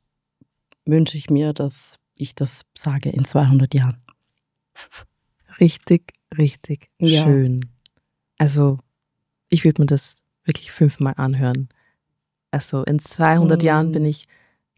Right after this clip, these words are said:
Speaker 2: leider nicht da, aber ich freu mich, dass ich das live hören könnt-,
Speaker 1: Ja.
Speaker 2: könnte.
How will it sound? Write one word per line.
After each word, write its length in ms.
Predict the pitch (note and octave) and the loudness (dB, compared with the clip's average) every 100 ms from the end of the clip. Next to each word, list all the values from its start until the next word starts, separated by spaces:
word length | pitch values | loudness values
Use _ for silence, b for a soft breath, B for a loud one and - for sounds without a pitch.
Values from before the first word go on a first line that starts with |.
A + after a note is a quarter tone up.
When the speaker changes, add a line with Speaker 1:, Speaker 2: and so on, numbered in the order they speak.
| - | -2
Speaker 2:
leider 460 | E3 E3 E3 E3+ - | -2 0 -4 -8 -4
nicht 300 | F#3 - - | -4 -4 -6
da, 320 | D3+ D#3+ D#3+ _ _ _ _ _ _ | -6 -6 -12 _ _ _ _ _ _
aber 480 | - C#3+ - C#3+ D3 _ _ _ _ _ _ _ - | -6 -6 -4 -6 -8 _ _ _ _ _ _ _ -2
ich 180 | G#3 - | -2 -2
freu 220 | - D3+ | 0 2
mich, 120 | G3+ | 2
dass 200 | G#3 - | 0 -6
ich 80 | - | -12
das 260 | - D3 - | -10 -10 -4
live 640 | C#3 C#3+ E3+ D#4 D#4 - | 0 4 4 4 2 2
hören 220 | F3 D#3+ | 2 4
könnt-, 120 | F3+ | 4
Speaker 1:
Ja. 720 | F#3+ A3 D#4+ C4+ F#3+ F3 E3 F3+ | 6 6 6 6 6 6 4 4
Speaker 2:
könnte. 580 | E3 E3 E3 D3+ D3+ | 2 2 2 2 0